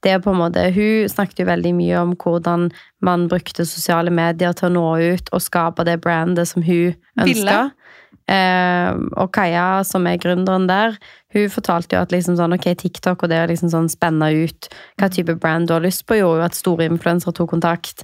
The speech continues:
Speaker 2: Mhm.
Speaker 1: Ehm, sånn at sosiale medier kan absolutt ha en veldig god effekt, men det er viktig at man gjør research på hvordan man bruker det på en nyttig måte, da.
Speaker 2: Absolutt.
Speaker 1: Vi har fått litt andre spørsmål også.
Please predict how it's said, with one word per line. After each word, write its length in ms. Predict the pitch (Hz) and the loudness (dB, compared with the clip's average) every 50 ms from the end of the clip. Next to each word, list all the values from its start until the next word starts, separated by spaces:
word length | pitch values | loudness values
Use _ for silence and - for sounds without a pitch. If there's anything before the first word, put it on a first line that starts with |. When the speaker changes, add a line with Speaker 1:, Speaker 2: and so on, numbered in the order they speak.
| - _ | -6 _
Speaker 2:
Mhm. 340 | 285 320 370 339 214 233 285 285 - - | 0 0 2 2 0 0 -2 -2 -4 -2
Speaker 1:
Ehm, 360 | 175 185 180 175 175 175 175 180 175 | 0 0 2 2 2 0 0 0 -2
sånn 240 | 175 - - 190 190 | -2 0 0 0 0
at 160 | 185 180 - - _ _ - - 190 | 0 -2 -6 -16 _ _ -10 -4 -2
sosiale 340 | 190 185 180 196 185 180 | 0 2 2 2 2 2
medier 240 | 185 180 180 180 196 | 2 0 2 0 0
kan 140 | - - - | 0 0 -2
absolutt 320 | - - - - - 202 - | -4 -6 -4 -4 -4 -2 0
ha 140 | 196 180 180 | 0 0 0
en 80 | 180 180 | 0 0
veldig 220 | 175 170 180 175 | 0 0 -2 -2
god 320 | 170 185 180 180 185 185 180 - _ _ _ _ _ _ | -2 -2 0 0 0 0 -2 -6 _ _ _ _ _ _
effekt, 420 | - 185 226 262 302 - - - - | -2 0 0 0 -2 -4 -8 -4 -2
men 140 | 233 226 208 | 0 0 2
det 80 | 214 | 2
er 100 | 214 202 | 2 2
viktig 200 | 208 - - 190 | 0 -2 0 -2
at 80 | 185 180 | -2 0
man 120 | 190 180 | 0 0
gjør 160 | 180 175 175 | 2 2 2
research 520 | 170 170 175 175 - - 185 175 175 - - | 2 0 0 -2 -2 -2 -2 -2 -2 -4 -10
på 100 | - - | -18 -20
hvordan 460 | - - 180 170 175 175 185 180 165 | -6 -4 -2 -2 0 0 0 0 2
man 180 | 175 165 165 165 | 0 0 -2 -2
bruker 400 | - 170 165 170 160 - - 180 | -2 -4 -4 -4 -6 -8 -4 -2
det 240 | 185 190 190 180 - _ _ - - _ _ _ _ _ | 0 0 0 -2 -6 _ _ -20 -20 _ _ _ _ _
på 120 | - 180 175 | -2 0 2
en 220 | 170 160 170 165 - | 2 0 0 0 0
nyttig 340 | 190 180 156 - - 170 | 0 -2 -2 -2 -6 -4
måte, 300 | 170 165 160 - - - | -4 -2 -4 -4 -6 -6
da. 80 | 214 220 202 - _ - - - | -4 -4 -6 -8 _ -20 -6 -6
Speaker 2:
Absolutt. 500 | 220 208 - - - 202 185 185 - - | -4 -4 -2 -4 -2 -2 -2 -4 -6 -10
Speaker 1:
Vi 880 | - 214 - _ _ _ _ - _ _ - - - - - - _ - | -14 -16 -16 _ _ _ _ -20 _ _ -20 -20 -20 -20 -20 -12 _ -2
har 80 | 233 | 0
fått 160 | 233 285 254 | 0 2 0
litt 100 | 262 285 | 2 0
andre 220 | 269 254 214 185 208 | 2 2 2 0 -2
spørsmål 380 | - - 226 220 - 214 202 196 | 0 -2 -2 -2 0 0 0 2
også. 360 | 202 226 254 285 269 - - | 2 2 2 0 -2 -6 -10